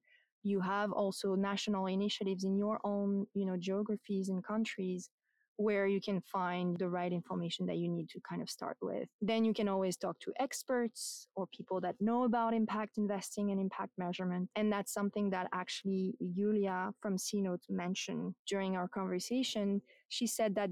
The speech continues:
this is basically how she started learning about how they could track and measure impact, was by talking to people that knew about it. So that was one way of doing it, and I think that's very smart. And then there are, you know, these standards and labels that you can look into as well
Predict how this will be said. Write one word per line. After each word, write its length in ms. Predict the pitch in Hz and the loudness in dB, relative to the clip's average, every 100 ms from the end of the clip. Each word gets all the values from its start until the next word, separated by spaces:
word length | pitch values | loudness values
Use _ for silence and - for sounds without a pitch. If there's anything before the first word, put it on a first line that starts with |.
| 175 | 0
this 220 | 190 - | -2 0
is 200 | 190 180 - | -2 -2 -2
basically 440 | 190 - - 196 | -2 -2 -4 -2
how 300 | 180 190 190 | 0 0 0
she 180 | 190 190 | -2 -6
started 400 | - 190 180 180 | -4 -2 0 2
learning 380 | 175 180 185 185 | 2 2 0 0
about 300 | 175 175 175 | 0 -2 -2
how 240 | 185 190 | -2 -2
they 160 | 180 170 | -2 -2
could 160 | - 175 | -4 -6
track 240 | 175 170 | -4 -4
and 140 | 185 185 | -2 0
measure 260 | 180 175 | 0 -2
impact, 460 | - 185 196 202 - | -2 -2 -2 -4 -2
was 180 | 196 175 | -2 0
by 180 | 170 165 - | -2 -2 -2
talking 360 | 180 - 196 | -4 -2 -4
to 120 | - | -4
people 300 | 185 196 196 190 | -6 -4 -2 0
that 140 | 180 | 0
knew 320 | 196 185 175 170 | 0 2 2 0
about 320 | 170 180 - | -2 -2 -2
it. 120 | 202 - - | -6 -10 -8
So 140 | - | -2
that 160 | 214 214 | 2 2
was 180 | 214 | 2
one 220 | 208 214 214 | 2 2 2
way 120 | 208 | 2
of 140 | 185 | 0
doing 220 | 196 202 | 0 0
it, 80 | 196 | 0
and 120 | 190 | 0
I 80 | 185 | -2
think 180 | 175 208 | -2 -2
that's 180 | 185 165 | -2 -2
very 220 | 175 170 | -2 -2
smart. 420 | 165 - 190 214 330 247 | -2 -2 0 0 -2 0
And 160 | 247 | 2
then 320 | 254 254 254 - - | 4 4 2 0 -2
there 200 | 233 233 | 0 2
are, 260 | 226 247 320 | 2 2 4
you 160 | 311 | 4
know, 120 | 240 233 | 4 4
these 200 | 220 - | 2 0
standards 640 | - 262 330 240 214 196 | 0 2 4 4 2 2
and 240 | 208 202 202 | 2 2 4
labels 500 | 220 294 202 190 190 | 4 2 2 0 0
that 100 | 202 | 0
you 140 | 196 196 | 2 0
can 200 | 208 202 | 0 2
look 160 | 202 - | 2 2
into 300 | 277 - 214 | 0 2 0
as 160 | 196 | 2
well 400 | 208 233 208 214 | 2 2 2 0